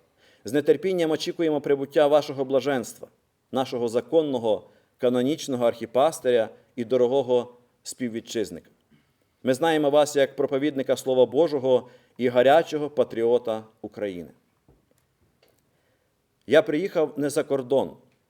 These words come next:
Я повернувся у свій дім, в рідний дім, на свою батьківщину, яка мене виховала. Я не можу заявляти про свій патріотизм, тому що, як я вважаю,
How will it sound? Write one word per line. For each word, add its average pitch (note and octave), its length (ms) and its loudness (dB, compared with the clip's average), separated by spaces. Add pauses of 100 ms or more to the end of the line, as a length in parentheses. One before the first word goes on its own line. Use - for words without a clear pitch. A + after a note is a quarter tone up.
(480)
Я C3+ 120 2
повернувся C#3 520 -2
у C3 140 -6
свій C3 400 -6
дім, B2 240 -4 (720)
в F#2+ 120 -8
рідний C#3+ 420 0
дім, G#2 300 -10 (340)
на A#2+ 100 -2
свою C#3 300 -4
батьківщину, C3+ 680 -4
яка B2+ 280 -4
мене A#2+ 400 -4 (480)
виховала. F#2 520 -4 (840)
Я C3 120 0
не D3 100 0
можу F3+ 200 0
заявляти D#3+ 480 2
про D#3 120 -2
свій D#3 180 -10
патріотизм, C#3+ 760 -2
тому C#3+ 280 -6
що, C#3 360 -2 (460)
як B2+ 300 0
я C3+ 180 4
вважаю, B2 720 2